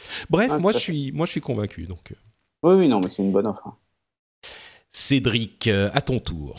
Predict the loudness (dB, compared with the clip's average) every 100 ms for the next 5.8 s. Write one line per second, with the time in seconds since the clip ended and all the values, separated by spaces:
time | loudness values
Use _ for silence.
0 | -16 -18 0 2 2 4 2 6 4 6
1 | 4 6 4 4 0 0 0 0 0 0
2 | 2 2 0 -4 2 2 4 4 4 6
3 | 6 6 6 6 4 6 6 6 4 2
4 | 2 6 6 4 4 4 4 4 2 0
5 | 0 2 2 2 2 0 -10